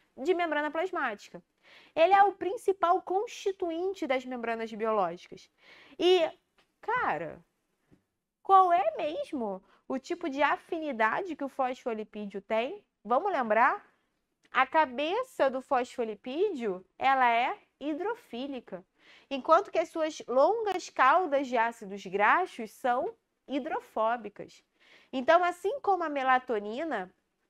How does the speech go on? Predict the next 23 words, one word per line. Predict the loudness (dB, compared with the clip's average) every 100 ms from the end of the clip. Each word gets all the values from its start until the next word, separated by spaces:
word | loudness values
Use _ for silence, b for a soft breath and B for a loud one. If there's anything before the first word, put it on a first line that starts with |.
| _ -10
o | -8
fosfolipídio | -8 4 6 6 0 0 0 0 -6 -2 0 -2 -6
também | -6 -8 -8
tem | -6 -6
essa | 2 0
dupla | 2 -2 2 2 4 0
afinidade, | 0 -8 -4 0 -2 -2
ele | -6 -6
também | -2 -2 -2 -2 -4 -4
é | -6
anfifílico. | -6 -8 -14 -10 -10 -10 -14 -20 _ _ b b b b
Sua | -4 2 2
cabeça | 4 0 0 -2 -4 -2 -4 -2
acaba | -2 -2 0 -2 -2 -6
sendo | -6 -6 -4 -6 -4 -4 -4 -4
hidrofílica | -6 -2 -2 -4 -8 -6 -4 -6 -4 -6 B B -10
por | 2
causa | 4 4 2
da | -2
presença | -2 -6 -4 -8 -8 -8
de | -8
grupamentos | -8 -6 -4 -4 -4 -8 -12 -14
fosfatos, | -12 -12 -4 2 6 6 2 -2 -14